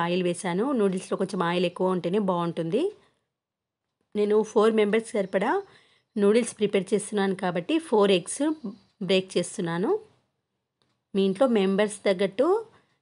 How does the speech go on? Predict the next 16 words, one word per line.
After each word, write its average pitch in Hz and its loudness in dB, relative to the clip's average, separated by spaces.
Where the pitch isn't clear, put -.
నూడిల్స్ 202 2
తీసుకోండి, 226 -2
దానికి 190 0
తగ్గట్టు 190 -2
ఎగ్స్ - -4
తీసుకోవాలి. 156 -4
అంటే 214 -2
each 220 -2
one 226 2
మెంబర్కి 202 0
వన్ 202 2
ఎగ్ 175 0
అయితే 190 0
కరెక్ట్గా 214 -2
సరిపోతుంది. 175 -4
ఇలా 208 2